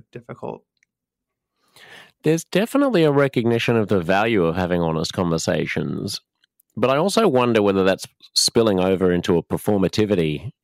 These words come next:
Speaker 2: around authenticity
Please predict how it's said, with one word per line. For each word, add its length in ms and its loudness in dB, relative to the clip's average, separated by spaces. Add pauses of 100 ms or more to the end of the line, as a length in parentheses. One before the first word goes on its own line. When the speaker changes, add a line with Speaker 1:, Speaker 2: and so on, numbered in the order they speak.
Speaker 2:
around 720 0 (540)
authenticity 920 0